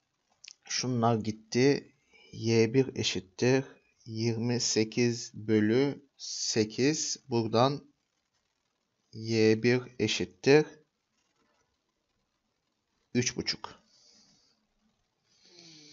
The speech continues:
Evet, gelelim Z bir'e. Z bir eşittir. Z bir eşittir. Şunu kullanacağız.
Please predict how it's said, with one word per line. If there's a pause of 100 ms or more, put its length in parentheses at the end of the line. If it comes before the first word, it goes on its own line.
(2500)
Evet, (100)
gelelim (520)
Z
bir'e. (220)
Z
bir
eşittir. (1000)
Z
bir
eşittir.
Şunu
kullanacağız.